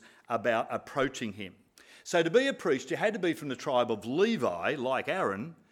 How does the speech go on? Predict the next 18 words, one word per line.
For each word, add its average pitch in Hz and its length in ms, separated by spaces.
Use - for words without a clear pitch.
But 196 320
what 233 200
tribe 208 340
did 175 120
Jesus 170 380
come 92 220
from? 85 160
Judah. 175 380
How 220 300
can 214 320
Jesus 156 520
be 147 260
a 139 60
priest - 920
when 156 220
he 160 180
doesn't 170 640
come 135 480